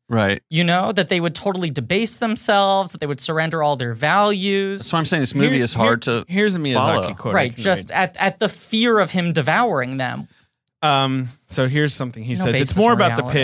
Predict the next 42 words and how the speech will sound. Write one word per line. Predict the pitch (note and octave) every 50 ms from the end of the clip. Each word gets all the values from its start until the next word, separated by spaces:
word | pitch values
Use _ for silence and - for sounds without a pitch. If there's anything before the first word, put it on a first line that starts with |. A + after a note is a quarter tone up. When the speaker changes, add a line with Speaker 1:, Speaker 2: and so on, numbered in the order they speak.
| B2+
Speaker 3:
pigs, | B2 A#2+ -
but, | - - A#2 -
you | - B2
know, | G#2+ G2 G2+
it's, | A2 - - -
it's | - - - - - _ _ _ -
Chihiro's | - D#3 F3+ G3+ G#3+ G#3 F3
parents | - - D3+ C#3+ C#3+ C3 -
turning | - C3+ B2 A#2
into | A#2+ A#2 A#2
pigs | - - A2+ G2+ -
symbolizes | - - C3 C3 C3 C3 B2+ B2 A#2+ A#2 A#2+ A2
how | - A2
humans | G#2 A2 A#2+ A#2 A2 G#2+ -
have | - F#2 -
become | - - - F#2+ G#2
greedy. | - - E3 E3+ E3+ D#3+ D3+ D3+ C#3+ - _ _ _ _ _ _ _ _ -
At | B2+ A#2+
the | - C3
very | D3+ F#3 G3 F#3+
moment | F3 D3+ C3+ B2+ A#2 A2
Chihiro | - - B2 A2+ A#2+ A#2 A2+ G#2+
says | - - B2 G#2
there's | - G#2+ -
something | - G#2+ G2 G2 F#2
odd | - G2 G#2+
about | G#2 F2 F#2 F2+ -
the | -
town, | - - - F2+ F2 G2
her | G#2+ G2
parents | - _ - A2 G#2 G#2 -
turn | - - A2 G2
into | F#2+ G2 A#2 - _ _
pigs. | - - F2 - _ _ _ _ _
There | - C#3+ C#3
are | C#3 C3+ B2+ - _
people | - - - - - - D3 A2 F#2 G#2+ B2 - _ _ _ -
that | B2+ -
turned | - - D3+ C#3 C3
into | B2 A#2 A#2
pigs | A2+ - A#2+ A2 G#2+ G2+ -
during | - B2+ A#2+ A#2+ A#2